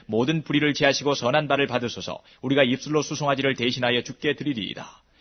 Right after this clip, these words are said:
우리가 아수르의 구원을 의지하지 아니하며 말을 타지 아니하며 다시는 우리의 손으로 지은 것을 향하여 너희는 우리 신이라 하지 아니하오리니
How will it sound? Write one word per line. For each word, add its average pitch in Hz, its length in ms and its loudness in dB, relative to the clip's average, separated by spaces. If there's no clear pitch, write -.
우리가 135 320 4
아수르의 151 380 0
구원을 147 260 2
의지하지 139 500 4
아니하며 127 400 4
말을 120 280 2
타지 143 240 -2
아니하며 135 340 2
다시는 127 380 -2
우리의 139 260 2
손으로 147 280 -4
지은 139 260 -2
것을 135 240 -4
향하여 131 300 2
너희는 120 340 -2
우리 143 240 -2
신이라 143 360 -2
하지 131 200 -2
아니하오리니 117 560 0